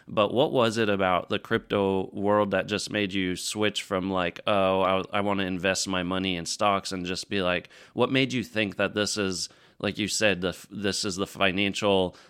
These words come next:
uh, structure of the future? What, what made you feel like that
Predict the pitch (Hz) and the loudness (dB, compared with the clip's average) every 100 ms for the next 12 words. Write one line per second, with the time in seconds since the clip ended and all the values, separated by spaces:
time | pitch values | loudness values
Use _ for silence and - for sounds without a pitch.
0 | - 98 87 85 82 - - 117 110 - | -4 2 4 2 0 -4 -4 0 0 2
1 | 101 95 90 - - 135 151 - 98 92 | 2 2 0 -6 -2 0 0 0 0 0
2 | - - - 117 131 127 139 135 143 120 | -2 -12 -2 0 0 0 0 0 -2 -2
3 | 117 - - 117 113 104 92 90 - - | -6 -6 -2 2 4 4 4 0 -2 -8
4 | 98 92 90 | 0 2 0